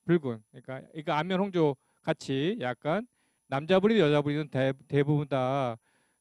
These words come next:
그렇게 이제 약간, 그러니까 흥분, 흥분하면 뭐 그렇-, 그렇겠지만 하여튼 좀 약간 붉은, 붉은 경향이 있고, 이제 그 이 금 체질, 금,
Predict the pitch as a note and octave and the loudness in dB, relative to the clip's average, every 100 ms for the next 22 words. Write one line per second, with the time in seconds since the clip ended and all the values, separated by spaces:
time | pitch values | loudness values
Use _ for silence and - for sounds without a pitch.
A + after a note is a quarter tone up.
0 | _ C#3+ C3+ D#3 D3+ D3 C#3 A#2+ A#2+ A#2+ | _ -8 -2 -2 -2 -4 -4 -6 -4 -6
1 | - C3+ E3+ F#3 _ _ C3 C3+ D4 D4 | -8 -8 -10 -12 _ _ -14 -10 -6 2
2 | C#4 C4 B3 B3 A#3+ A#3 A#3 A#3 A#3 _ | 4 6 4 4 4 4 4 2 -4 _
3 | _ _ - C#4+ C#4 B3 B3 A#3 A3+ F3+ | _ _ -8 0 4 6 4 4 4 6
4 | F#3 - G3+ - G#3 G#3 F#3 F#3 G3 E3+ | 4 4 0 -2 0 0 0 0 2 2
5 | C3 E3 D3+ D#3 D#3+ D3+ _ - E3+ F3 | 0 -2 -2 -2 -2 -6 _ -2 0 0
6 | C3+ C#3 C3+ D3+ - B2+ D#3 C3 G#2+ _ | -4 -4 -8 -8 -4 2 4 4 0 _
7 | _ _ _ _ _ C#3 D#3+ F3 C3 G#2 | _ _ _ _ _ -4 0 2 0 -2
8 | A2 _ _ _ _ _ _ _ _ _ | -14 _ _ _ _ _ _ _ _ _
9 | _ C3 C#3 D#3+ C#3 A#2+ - _ _ _ | _ -4 2 4 2 0 -6 _ _ _
10 | - D#3 D3+ D3+ D3 C#3+ - G#3+ A#3+ - | -6 -2 2 2 0 -2 4 4 6 6
11 | A#3+ G#3 G#3 - G3+ A3 | 6 6 4 6 2 2